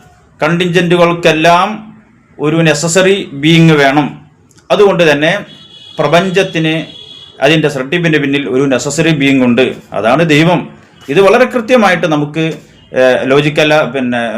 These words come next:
കണ്ടിൻജൻസി ആർഗ്യുമെന്റ് മുന്നോട്ട് വെച്ചുകൊണ്ട് പറയാൻ കഴിയും. അതിൻ്റെ ഓരോ പ്രമേസുകളും വളരെ കൃത്യമായിട്ട് നമുക്ക് തെളിയിക്കാൻ കഴിയും.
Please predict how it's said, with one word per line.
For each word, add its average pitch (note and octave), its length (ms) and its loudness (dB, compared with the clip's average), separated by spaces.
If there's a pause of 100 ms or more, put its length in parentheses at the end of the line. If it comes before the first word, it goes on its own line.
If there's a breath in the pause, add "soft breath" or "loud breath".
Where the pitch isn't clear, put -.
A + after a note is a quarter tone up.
(160)
കണ്ടിൻജൻസി D3+ 500 0
ആർഗ്യുമെന്റ് D3+ 520 0
മുന്നോട്ട് D3 360 -4
വെച്ചുകൊണ്ട് E3 320 -2
പറയാൻ F3 280 2
കഴിയും. E3+ 220 0 (520 soft breath)
അതിൻ്റെ F3+ 320 0
ഓരോ F#3 320 4 (160)
പ്രമേസുകളും G3+ 640 -2
വളരെ F3+ 300 0
കൃത്യമായിട്ട് F3+ 520 0
നമുക്ക് D#3+ 360 0
തെളിയിക്കാൻ D#3+ 460 2
കഴിയും. C3+ 240 -2